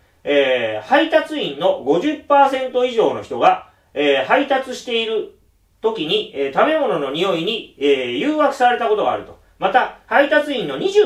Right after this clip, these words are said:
八パーセントの人が運んでいる商品をつまみ食いしたことがあると答えたと。まあ、こういうですね、えー、社員でもアルバイトでもありませんから、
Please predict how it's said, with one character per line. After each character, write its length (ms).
八 240
パ 160
ー 60
セ 120
ン 60
ト 80
の 100
人 160
が 280
運 160
ん 20
で 140
い 20
る 100
商 220
品 220
を 180
つ 80
ま 140
み 140
食 140
い 60
し 60
た 80
こ 100
と 80
が 80
あ 60
る 80
と 80
答 240
え 40
た 60
と。 80
ま 80
あ、 20
こ 220
う 40
い 180
う 60
で 80
す 80
ね、 340
え 600
ー、 20
社 180
員 220
で 80
も 140
ア 40
ル 120
バ 100
イ 80
ト 80
で 80
も 100
あ 60
り 80
ま 100
せ 160
ん 40
か 80
ら、 240